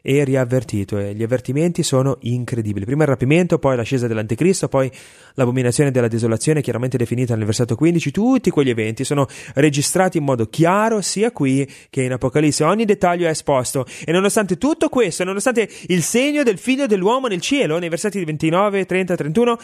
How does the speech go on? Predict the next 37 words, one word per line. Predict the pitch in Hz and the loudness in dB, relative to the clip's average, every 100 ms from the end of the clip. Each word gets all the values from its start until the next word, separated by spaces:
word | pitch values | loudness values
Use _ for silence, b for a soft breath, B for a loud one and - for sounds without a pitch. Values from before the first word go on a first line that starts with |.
| B B | B B
e | - 190 | -6 -2
persino | 208 269 240 | 0 0 0
nonostante | 208 202 233 202 - | 0 0 -2 -2 -2
ciò, | 247 294 262 175 214 B B B | 0 2 2 2 0 B B B
la | - | -2
raccolta | 175 185 262 269 247 190 B 165 | -2 2 0 2 -2 -2 B -4
degli | 185 185 | -2 0
eletti | 185 254 247 202 | 0 0 0 -2
da | 180 | 0
tutta | 254 254 | 0 0
la | 214 | 0
terra | 240 254 214 | 2 2 0
ancora | 185 233 226 277 339 294 185 | 0 -2 0 2 4 4 2
non | 170 185 | -2 0
vedranno | 165 165 233 165 131 151 | 0 0 0 0 -4 -4
ciò | - 180 180 | -2 0 0
che | 202 | -2
starà | 180 196 160 113 - | -2 -2 -2 -2 -4
accadendo, | 139 151 143 208 226 202 127 104 | -6 -2 0 2 2 2 0 -2
ancora | 143 180 - 254 302 208 | 0 0 2 2 2 0
non | 156 165 | -4 -2
comprenderanno, | 160 151 151 143 135 135 131 | -2 0 0 0 0 -2 -4
comunque | - 214 285 311 - 120 104 98 b b | -2 0 0 -2 -4 -6 -8 -10 b b
non | - 147 | -4 -4
se | 131 151 | -2 -4
ne | 135 | -2
renderanno | 127 131 120 110 113 | -2 -2 -2 -4 -6
conto, | 113 208 151 127 | 0 0 0 -2
finché, | 131 131 240 160 117 160 b b b | -4 0 2 2 0 -4 b b b
come | 113 117 | -4 -2
al | |
tempo | 143 139 | 0 2
di | 156 | 2
Noè, | 190 139 104 | 4 2 0
finalmente, | 131 147 131 117 120 | -2 -2 0 -2 -2
quando | 110 117 | 0 2
l'acqua | 139 147 131 | 2 2 0